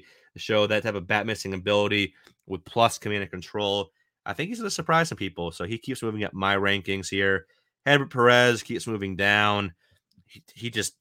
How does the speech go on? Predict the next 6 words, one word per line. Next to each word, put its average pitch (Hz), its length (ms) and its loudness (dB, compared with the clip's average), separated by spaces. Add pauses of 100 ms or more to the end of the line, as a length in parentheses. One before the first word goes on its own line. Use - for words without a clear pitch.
hasn't 101 460 2
panned 92 280 -2
out 92 280 0
like 87 160 -8
many 98 440 0
Milwaukee 92 680 -4